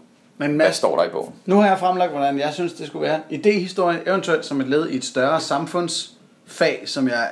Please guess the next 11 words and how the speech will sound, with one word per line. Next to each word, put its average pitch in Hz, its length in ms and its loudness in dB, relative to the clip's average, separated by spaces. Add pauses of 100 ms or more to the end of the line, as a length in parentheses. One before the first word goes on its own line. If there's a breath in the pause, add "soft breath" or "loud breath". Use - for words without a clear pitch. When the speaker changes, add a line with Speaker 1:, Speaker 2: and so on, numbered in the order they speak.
(140)
Speaker 1:
ikke 160 200 -6
kan 135 140 -12
se, 135 200 -4
børnene 127 420 -4
ikke 127 180 -8
skulle 117 260 -8
have 120 220 -6
fra - 300 -14
første 117 320 -4
klasse 110 400 -8
af. 101 100 -10